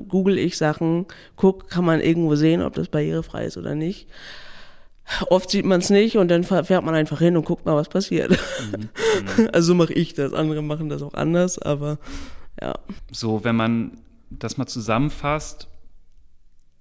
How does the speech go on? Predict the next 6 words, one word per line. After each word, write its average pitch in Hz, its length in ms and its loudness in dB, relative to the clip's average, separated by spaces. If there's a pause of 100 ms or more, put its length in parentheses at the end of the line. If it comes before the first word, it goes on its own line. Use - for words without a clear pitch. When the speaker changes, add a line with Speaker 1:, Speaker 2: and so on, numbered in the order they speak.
(140)
Speaker 2:
glaubst 113 420 0
du, 135 100 0
du, 117 400 -2 (120)
du 110 180 -6
hattest - 340 -8
ein 113 460 -4